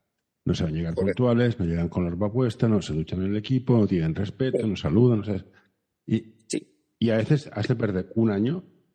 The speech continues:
Speaker 2: Sí.
Speaker 1: enseñando a entrenar sin tocar siquiera una pelota.
Speaker 2: Correcto.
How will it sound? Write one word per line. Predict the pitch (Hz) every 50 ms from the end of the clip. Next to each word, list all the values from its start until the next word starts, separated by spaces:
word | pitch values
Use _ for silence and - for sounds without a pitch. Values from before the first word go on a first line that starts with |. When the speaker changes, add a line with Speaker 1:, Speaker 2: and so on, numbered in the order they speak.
| _ _ _ _ _ _ _ _ _
Speaker 2:
Sí. | - - 139
Speaker 1:
enseñando | - - 120 110 110 117 135
a | 139
entrenar | 123 117 117 123 143 143 - -
sin | - - - 139 110
tocar | - 92 90 120 120
siquiera | 135 131 131 131 143
una | 139 127 113
pelota. | - 87 85 123 147 - - - _ _ _ _ _ _ _ _ _ _ _ _ _ _ _ _ _ _ _ _ - - _ _ _ -
Speaker 2:
Correcto. | - 139 147 139 135 - -